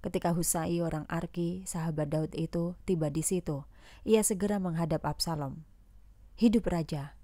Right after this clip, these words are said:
hidup raja," katanya. Absalom menyahut, "Beginikah cara engkau memperlakukan Daud, sahabatmu? Apa sebabnya engkau tidak menyertai dia?"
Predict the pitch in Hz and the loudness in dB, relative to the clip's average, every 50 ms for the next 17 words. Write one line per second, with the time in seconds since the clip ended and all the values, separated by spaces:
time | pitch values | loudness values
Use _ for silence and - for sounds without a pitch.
0 | - - - - - 226 214 214 202 - 165 156 151 - - 147 147 156 - - | -20 -20 -20 -4 0 2 2 2 2 2 -2 -2 -4 -4 -6 -8 -8 -10 -12 -18
1 | - - - - - - - - 160 - - 143 139 143 143 - - - - - | -20 -20 -20 -20 -20 -12 -4 -4 -2 -2 -2 -6 -6 -8 -8 -12 -14 -18 -20 -20
2 | - - - - - - - - - - - - - - - 196 - - 254 254 | -20 -20 -20 -20 -20 -20 -20 -20 -20 -20 -20 -20 -18 -6 -6 -4 -2 0 0 2
3 | 254 262 247 226 196 180 170 151 147 160 165 - - - - - - - - - | 2 2 2 2 0 0 0 0 0 -2 -4 -4 -8 -14 -20 -18 -18 -18 -20 -20
4 | - - - - 220 233 202 220 240 220 220 - 175 - - - 175 160 165 160 | -20 -20 -12 2 4 4 6 6 4 2 2 0 -2 -4 -2 -2 -2 0 0 0
5 | 165 165 - - 185 175 170 156 160 - 151 147 - 160 156 - 156 147 143 151 | -2 -2 -2 -2 0 0 0 0 -2 -2 -4 -4 -4 -6 -4 -4 -4 -4 -2 -2
6 | 147 143 139 - - - - - - 160 147 160 151 151 151 156 - 151 143 135 | -2 -4 -4 -6 -10 -12 -10 -8 -6 -4 -4 -4 -4 -4 -6 -6 -6 -8 -8 -8
7 | 147 - - - - - - - - - - - - - - - 233 - 240 185 | -10 -12 -16 -20 -20 -20 -20 -20 -20 -20 -18 -6 -6 -4 0 0 2 2 2 2
8 | 196 185 - 185 180 - - 160 160 - 143 131 135 165 - - 165 160 - - | 2 0 0 0 -2 -2 -2 -4 -4 -4 -6 -6 -6 -6 -4 -2 -2 -2 -2 -2
9 | 160 170 165 160 151 - - 151 147 147 139 156 151 143 131 - 175 - | -2 -2 -2 -2 -4 -4 -4 -4 -4 -4 -2 -2 -4 -4 -4 -6 -10 -14